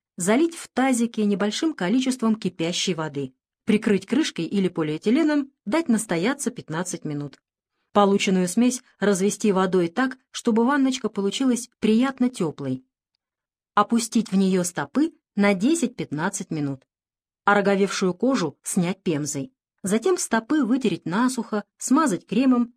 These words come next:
и надеть хлопчатобумажные носки. Компресс из имбиря. После ванночки привязать к мозоли на три часа тонкий ломтик свежего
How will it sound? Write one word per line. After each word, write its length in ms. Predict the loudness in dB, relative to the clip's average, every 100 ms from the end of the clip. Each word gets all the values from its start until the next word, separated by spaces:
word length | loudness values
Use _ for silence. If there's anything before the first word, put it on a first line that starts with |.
| _
и 100 | 2
надеть 360 | 2 4 2 -2
хлопчатобумажные 880 | -2 -4 -2 -6 -4 -2 0 0 0
носки. 460 | -4 -6 -6 -6 -6 _ _ _ _ _ _ _ _ _ _ _ _ _ _ _ _ _ _
Компресс 540 | 2 2 2 0 -2 -2
из 180 | 2
имбиря. 420 | 2 2 0 -2 -8 _ _ _ _ _ _ _ 0
После 300 | 0 2 2
ванночки 720 | 2 2 2 -4 -8 -10 -10 _
привязать 460 | 0 2 2 -2
к 80 | 0
мозоли 640 | 0 2 2 0 0 -2 -8 _
на 160 | 0 2
три 220 | 2 0
часа 480 | 0 -4 0 -2 -2 _ _
тонкий 400 | 0 0 0 0
ломтик 460 | 0 2 0 -2 -6
свежего 500 | -4 0 2 0